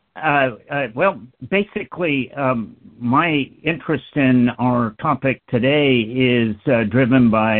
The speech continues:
a book that I wrote, uh, California Killing Field, which, uh, dealt with the death penalty. But, uh, a lot of the hidden agenda there was to look at how public relations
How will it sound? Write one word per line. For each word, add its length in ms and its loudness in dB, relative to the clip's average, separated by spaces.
a 480 0
book 340 0
that 140 2
I 100 2
wrote, 500 2
uh, 760 -2
California 460 4
Killing 500 4
Field, 340 2
which, 140 2
uh, 440 2
dealt 320 2
with 320 2
the 100 2
death 240 2
penalty. 400 2
But, 320 0
uh, 580 0
a 80 0
lot 280 4
of 120 2
the 280 4
hidden 320 4
agenda 440 4
there 180 4
was 200 0
to 100 -2
look 300 0
at 160 0
how 100 4
public 460 0
relations 800 2